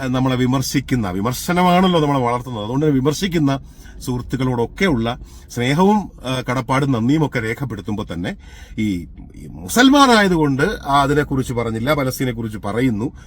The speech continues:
പലസ്തീനെ കുറിച്ച് പറയുന്നത് അതുകൊണ്ടാണെന്നൊക്കെ പറഞ്ഞു കഴിഞ്ഞാൽ അതൊക്കെ ഒരുപാട് കേട്ടിട്ടുള്ളത് കൊണ്ടും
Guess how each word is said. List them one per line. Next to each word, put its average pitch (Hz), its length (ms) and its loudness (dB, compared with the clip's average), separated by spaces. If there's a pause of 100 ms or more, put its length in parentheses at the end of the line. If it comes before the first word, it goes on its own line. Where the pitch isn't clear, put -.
പലസ്തീനെ 143 260 -2
കുറിച്ച് 127 200 -2
പറയുന്നത് 156 400 2
അതുകൊണ്ടാണെന്നൊക്കെ 120 600 0
പറഞ്ഞു 98 240 -6
കഴിഞ്ഞാൽ 98 260 -6 (680)
അതൊക്കെ 113 200 -4
ഒരുപാട് 135 220 2
കേട്ടിട്ടുള്ളത് 135 440 0
കൊണ്ടും 104 260 -2